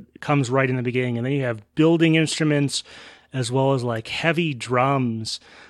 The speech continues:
Um, so it definitely gives somewhat of a, an oppressive feel. I, I think this, this one might come in a couple places. I forget if when, uh, one of the characters is describing sort of the dystopian future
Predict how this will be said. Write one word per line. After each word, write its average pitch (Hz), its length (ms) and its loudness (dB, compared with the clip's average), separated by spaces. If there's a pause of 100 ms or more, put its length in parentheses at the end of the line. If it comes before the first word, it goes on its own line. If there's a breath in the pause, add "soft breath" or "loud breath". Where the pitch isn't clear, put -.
(140 loud breath)
Um, 117 380 -4
so 139 180 0
it 139 240 2
definitely 185 320 2
gives 170 220 0
somewhat 151 280 2
of 127 120 0
a, 120 180 -2
an 123 160 -4
oppressive 151 640 0
feel. 117 480 -6
I, 110 100 -8
I 143 200 -6
think 190 300 -2
this, 170 200 -2
this 165 260 -6
one 247 140 2
might 208 220 2
come 190 260 2
in 220 100 2
a 233 40 -2
couple 226 240 -2
places. 208 320 -2
I 147 100 2
forget 175 460 0
if 151 260 0
when, 139 400 0
uh, 127 140 -2
one 143 100 0
of 151 80 2
the 139 60 -2
characters 143 460 0
is 110 180 -6
describing 143 640 0 (340 loud breath)
sort 160 220 4
of 139 80 4
the 135 120 4
dystopian 135 760 2
future 143 640 2